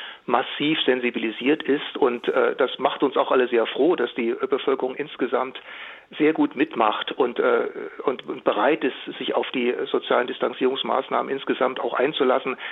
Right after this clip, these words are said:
Das heißt, äh, die neuen Maßnahmen dürfen also auf gar keinen Fall dazu führen, dass wir jetzt nachlässig werden und, äh, sagen, okay, das Schlimmste haben wir über-, überstanden, wir öffnen jetzt wieder.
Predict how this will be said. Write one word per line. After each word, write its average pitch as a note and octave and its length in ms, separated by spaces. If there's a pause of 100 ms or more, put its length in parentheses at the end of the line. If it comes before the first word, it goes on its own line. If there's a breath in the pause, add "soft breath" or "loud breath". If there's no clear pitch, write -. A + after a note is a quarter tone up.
(120)
Das C3 140
heißt, C3 200 (260)
äh, - 80 (160)
die B2+ 80
neuen A#2+ 240
Maßnahmen C3 540 (580 loud breath)
dürfen C#3+ 300
also - 240
auf - 160
gar E3 220
keinen D#3 200
Fall C3+ 180
dazu C3 280
führen, C#3 260
dass C3 220
wir B2 80
jetzt - 180
nachlässig C3 580
werden B2+ 360
und, B2 340
äh, B2+ 240
sagen, B2+ 260
okay, B2 280
das B2+ 160
Schlimmste C3 340
haben B2 120
wir A#2+ 60
über-, A#2+ 240 (220 loud breath)
überstanden, C3 640
wir A#2 120
öffnen C3 340
jetzt - 180
wieder. B2+ 320